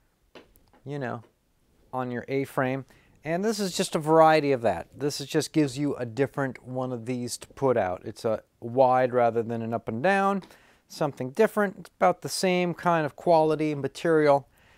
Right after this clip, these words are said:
et cetera. But I'm always looking for different options to have floating around. And for a buck twenty-five, not bad. Okay, we're gonna keep going, folks. We're at the s-, final stretch of the show.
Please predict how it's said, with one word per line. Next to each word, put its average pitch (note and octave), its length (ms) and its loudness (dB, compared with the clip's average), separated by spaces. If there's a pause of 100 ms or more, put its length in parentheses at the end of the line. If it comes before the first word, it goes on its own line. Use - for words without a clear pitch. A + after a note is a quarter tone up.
(200)
et - 140 -14
cetera. D3 560 4 (300)
But C#3+ 280 2
I'm D#3 120 -2
always E3 300 2
looking D#3 200 -2
for C3+ 320 -2
different C3+ 380 -4
options E3 440 -2
to D3+ 80 -2
have D3 180 0
floating D#3 260 -2
around. D3 220 -4
And - 80 -12
for D#3+ 100 -6
a - 20 -20
buck - 260 0
twenty-five, E3 680 -2 (680)
not D#3+ 280 -4
bad. E2+ 260 -2 (840)
Okay, - 320 -2
we're D#3 180 -4
gonna F#3+ 200 -4
keep - 320 -10
going, C3+ 420 -2 (120)
folks. - 480 -6 (160)
We're C#3+ 160 -2
at D#3 140 -8
the - 80 -18
s-, - 260 -20 (160)
final E3+ 480 -4
stretch - 480 -2
of D#3 100 -4
the C#3+ 60 -4
show. G3 540 2